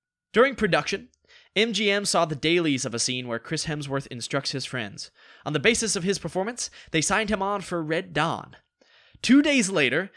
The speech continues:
Hemsworth was also chosen to play the lead in Thor.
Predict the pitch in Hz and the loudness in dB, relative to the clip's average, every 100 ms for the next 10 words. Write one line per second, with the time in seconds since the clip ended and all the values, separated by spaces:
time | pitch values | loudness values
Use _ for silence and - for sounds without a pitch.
0 | - 180 185 185 180 175 - 214 220 185 | -12 -6 -4 -4 -4 -4 0 2 2 0
1 | 165 160 160 151 160 151 151 147 196 196 | 0 -2 -6 -8 -2 -2 0 -2 -4 -6
2 | 185 180 190 - 226 240 76 - | -6 -8 -10 -8 -8 -6 -8 -10